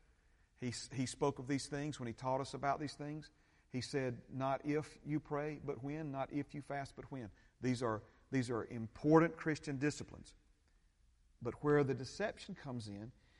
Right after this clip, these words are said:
is when our faith is based upon how much we've prayed and how long we fasted. That's not the same as faith in God. Faith in how careful you have been to say positive words and avoid negative ones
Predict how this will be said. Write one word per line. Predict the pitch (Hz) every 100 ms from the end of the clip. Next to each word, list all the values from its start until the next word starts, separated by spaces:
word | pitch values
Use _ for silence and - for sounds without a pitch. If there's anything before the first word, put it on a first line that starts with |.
| _ _
is | 143 135 -
when | 143
our | - 143
faith | 127 - 180 220 226 -
is | 143 127
based | 120 127 127
upon | - 131 127 120
how | 123
much | 131 135 - -
we've | 143
prayed | - 117 113 107 - - -
and | -
how | 113 110
long | 110 113
we | 107
fasted. | 104 139 147 131 90
That's | 113 117
not | 123 123
the |
same | 120 131 123
as | 117
faith | - 120 -
in | 117
God. | 110 107 92 - - -
Faith | - 165 - 185
in | 156
how | 151 143 -
careful | 214 220 208
you | 196 196
have | 185
been | 143 165
to | 147
say | 139 135
positive | 131 147 160 170 175 160
words | 147 143 147 - - - -
and | 127 131
avoid | 123 135 147
negative | 135 165 202 151 110
ones | 104 110 147